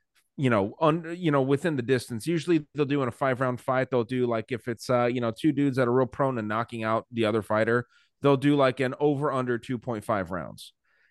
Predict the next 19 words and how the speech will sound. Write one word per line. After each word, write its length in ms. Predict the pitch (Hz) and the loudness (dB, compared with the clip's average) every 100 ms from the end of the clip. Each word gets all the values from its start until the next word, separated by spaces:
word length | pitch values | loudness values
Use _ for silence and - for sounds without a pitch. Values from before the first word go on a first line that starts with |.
| _ | _
And 380 | 120 135 131 127 - _ | -2 0 0 -2 -8 _
everyone 460 | 160 170 165 156 143 | 0 2 2 2 0
could 140 | 139 | -2
just 240 | 117 107 98 | -4 -4 0
dump 280 | 135 123 135 | 2 2 2
a 60 | |
bunch 240 | 113 117 127 | 0 0 0
of 60 | |
money 340 | 117 117 104 104 | 0 0 -2 -4
on 360 | 110 104 104 104 | -4 -2 -4 -4
a 100 | 101 | -6
finish 580 | - - 143 107 101 - | -4 -2 0 0 -2 -2
within 380 | 123 120 131 123 | 2 2 0 0
the, 200 | 120 113 - _ _ | 0 0 -6 _ _
the 100 | 117 | -2
two 180 | 107 127 | 0 0
point 240 | 107 127 | 0 -2
five 220 | 110 127 127 | 0 -2 0
rounds. 460 | 151 147 - - | -2 -4 -10 -18